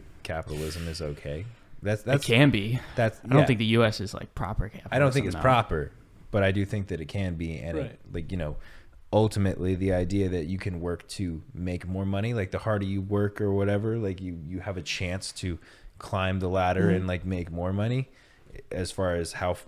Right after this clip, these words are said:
Speaker 1: how ambitious you are and, like, what you wanna do. But th-, there's certain things that you can be really ambitious about that you can climb to a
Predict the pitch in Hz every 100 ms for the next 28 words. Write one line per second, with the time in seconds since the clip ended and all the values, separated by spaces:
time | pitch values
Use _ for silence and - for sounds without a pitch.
0 | - 98 92 90 85 85 95 - 92 90
1 | 85 87 90 90 85 85 78 - 90 73
2 | 87 82 82 110 107 143 131 147 131 185
3 | 160 127 117 104 101 98 95 - 104 101
4 | 104 104 101 95 98 95 90 90 92 80
5 | 87 - 87 - 80 73 - 101 98 95
6 | - 95 82